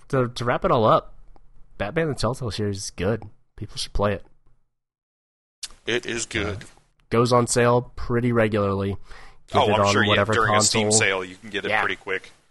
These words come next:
Speaker 2: and pretty
Speaker 1: You know,
Speaker 2: cheap.
Speaker 1: whatever platform you want. Uh, it's actually, I mean, at one point it was on Switch for, like, three dollars a season. Like, it, it gets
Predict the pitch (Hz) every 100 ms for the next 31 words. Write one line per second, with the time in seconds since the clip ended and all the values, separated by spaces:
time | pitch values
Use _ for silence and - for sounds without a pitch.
0 | _ _ - 104 - 156 170 170 175 156
1 | - 156 - 160 160 160 151 156 - -
2 | - 120 123 131 165 175 190 156 160 147
3 | 151 170 170 139 127 135 131 123 117 113
4 | 110 - 139 127 - 107 101 95 - -
5 | 104 98 92 90 85 87 - - 98 -
6 | 98 92 85 73 76 98 87 107 - 131
7 | 123 131 - - -